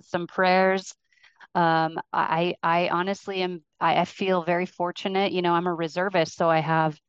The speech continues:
a full-time civilian job. So I wasn't struggling financially like some of my shipmates were that were getting, you know, pushed out. So I felt like, um, I had y-, an, a unique perspective.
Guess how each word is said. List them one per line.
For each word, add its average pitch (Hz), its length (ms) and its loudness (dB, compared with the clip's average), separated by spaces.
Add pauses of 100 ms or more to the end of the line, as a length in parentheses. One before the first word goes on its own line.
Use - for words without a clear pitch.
(460)
a 170 100 -4
full-time 165 500 -6
civilian 180 500 -2
job. 147 380 0
So 170 240 -4
I 175 140 0
wasn't 208 520 -4
struggling 170 960 -4 (580)
financially 185 1040 -2 (320)
like 175 160 -4
some 175 240 -2
of 175 80 0
my 170 140 0
shipmates 151 580 -6
were 151 260 -2
that 151 200 0
were 151 140 -2
getting, 147 560 -4 (140)
you 180 120 0
know, 151 120 -2
pushed - 460 -8
out. 156 520 0 (380)
So 180 220 2
I 180 100 4
felt 233 380 -2
like, 170 580 0 (500)
um, 160 440 -4
I 170 140 0
had 165 500 -4 (180)
y-, - 400 -6
an, 190 220 0
a 202 100 4
unique 208 600 -2
perspective. - 1080 -6